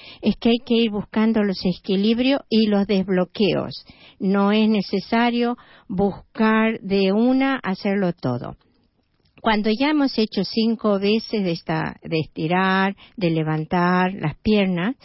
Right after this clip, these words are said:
entonces ya empezamos a acompañar, digamos que la mano, eh, llevamos una mano, doblamos la pierna sobre la otra pierna y cogemos el tobillo y la rodilla.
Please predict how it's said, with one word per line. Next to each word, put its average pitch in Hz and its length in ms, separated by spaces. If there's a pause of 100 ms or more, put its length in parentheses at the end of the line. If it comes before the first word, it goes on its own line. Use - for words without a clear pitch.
(340)
entonces 247 560
ya 240 200
empezamos 226 720
a 196 320
acompañar, 190 960 (500)
digamos 196 600
que 190 480
la 180 180
mano, 208 480 (540)
eh, 165 480
llevamos 190 420
una 180 200
mano, 208 380
doblamos 170 520
la 170 140
pierna 196 500
sobre 160 340
la 160 220
otra 220 240
pierna 262 560 (360)
y 208 120
cogemos 208 580
el 185 160
tobillo 160 600 (880)
y 185 140
la 175 120
rodilla. 165 560